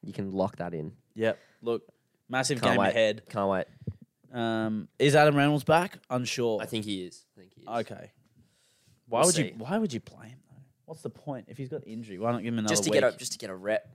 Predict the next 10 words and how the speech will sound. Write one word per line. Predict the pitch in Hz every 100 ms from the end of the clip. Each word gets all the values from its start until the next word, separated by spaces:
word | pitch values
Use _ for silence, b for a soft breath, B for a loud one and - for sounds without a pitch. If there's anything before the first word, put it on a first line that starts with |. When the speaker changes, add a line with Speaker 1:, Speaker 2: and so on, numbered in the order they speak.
| _ _
Speaker 1:
just | -
before | 117 - 113
the |
finals, | 113 104 107 123 120 120
you | 113
know. | 113 117 - - -
Speaker 2:
Yeah. | 98 85
Speaker 1:
Cobwebs. | - 117 120 117 - - _ _ -
Speaker 2:
True. | - 104 95 b b b b -
Um, | 117 117 113 110 107